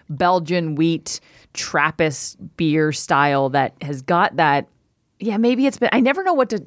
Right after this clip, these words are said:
what to call it, but it's just got that flavor that I'm like, "Nah, I don't like it."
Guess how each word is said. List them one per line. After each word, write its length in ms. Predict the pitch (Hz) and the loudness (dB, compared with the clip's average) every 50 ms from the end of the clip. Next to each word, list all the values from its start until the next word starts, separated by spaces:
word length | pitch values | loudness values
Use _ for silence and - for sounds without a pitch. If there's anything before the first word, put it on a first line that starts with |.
| - | -8
what 200 | - 165 196 190 | -2 -2 0 0
to 80 | 202 185 | 0 -4
call 320 | - - - 143 135 135 | -6 -4 -4 -2 -2 0
it, 200 | 151 190 - - - - - - _ | -2 -2 -4 -8 -14 -20 -20 -10 _
but 80 | - 180 | 0 0
it's 100 | 190 151 | 0 0
just 100 | 247 247 | 0 0
got 160 | - 277 262 | 0 0 2
that 160 | - 208 151 - | 2 2 0 0
flavor 360 | - - 151 151 156 165 156 | 0 0 0 2 2 2 0
that 100 | 135 143 | 0 -2
I'm 100 | 143 139 | -2 0
like, 180 | 143 143 139 139 _ _ - - _ _ - - _ _ - - _ _ _ _ _ _ - | 0 -2 -2 -4 _ _ -20 -20 _ _ -18 -18 _ _ -12 -12 _ _ _ _ _ _ -14
"Nah, 80 | 131 | -12
I 20 | 113 | -10
don't 120 | 110 107 | -10 -12
like 140 | - 127 - | -12 -14 -16
it." 60 | - | -18